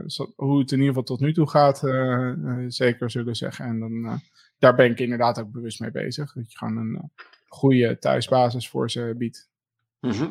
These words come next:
Speaker 2: En hoe, hoe ben je daar bewust mee bezig? Want, eh, afgelopen jaar was je, was je heel erg veel thuis.
Speaker 1: Mhm.
Speaker 2: Jaren daarvoor denk ik wat minder, gezien de aard van de werkzaamheden.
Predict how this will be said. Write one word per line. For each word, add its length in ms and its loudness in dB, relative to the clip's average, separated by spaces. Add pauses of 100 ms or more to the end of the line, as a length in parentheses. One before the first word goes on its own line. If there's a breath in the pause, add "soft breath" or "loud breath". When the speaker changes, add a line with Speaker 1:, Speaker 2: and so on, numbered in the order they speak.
Speaker 2:
En 180 2
hoe, 160 2
hoe 180 2
ben 140 6
je 80 0
daar 200 2
bewust 280 0
mee 100 4
bezig? 460 -2
Want, 360 -12 (200)
eh, 240 -8
afgelopen 400 4
jaar 140 4
was 160 0
je, 180 0
was 160 -2
je 60 -6
heel 240 2
erg 120 -4
veel 380 -4 (100)
thuis. 560 0 (320 loud breath)
Speaker 1:
Mhm. 200 6
Speaker 2:
Jaren 220 4
daarvoor 420 4
denk 160 2
ik 100 -10
wat 160 -4
minder, 520 -4
gezien 560 -12
de 140 0
aard 200 0
van 100 -6
de 80 -6
werkzaamheden. 580 -6